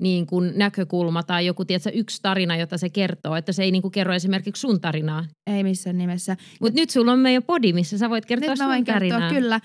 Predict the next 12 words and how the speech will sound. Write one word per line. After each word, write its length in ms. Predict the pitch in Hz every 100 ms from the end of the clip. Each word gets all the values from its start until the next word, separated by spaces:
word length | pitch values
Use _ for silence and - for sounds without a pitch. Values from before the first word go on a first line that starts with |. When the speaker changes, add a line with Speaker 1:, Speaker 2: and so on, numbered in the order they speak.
| - -
Speaker 2:
Ja 60 | 262
siis 280 | 262 269 - -
mä 180 | 262 285 -
haluaisin 680 | 277 349 302 233 226 208 208 _ _ _ _ -
ehkä 220 | 214 269
avata 200 | 320 247
tätä 160 | - 196
vielä 180 | 202
enemmän 340 | 202 240 196 190
ja 60 |
puhua, 300 | 185 240 190 180
koska 380 | 196 196 -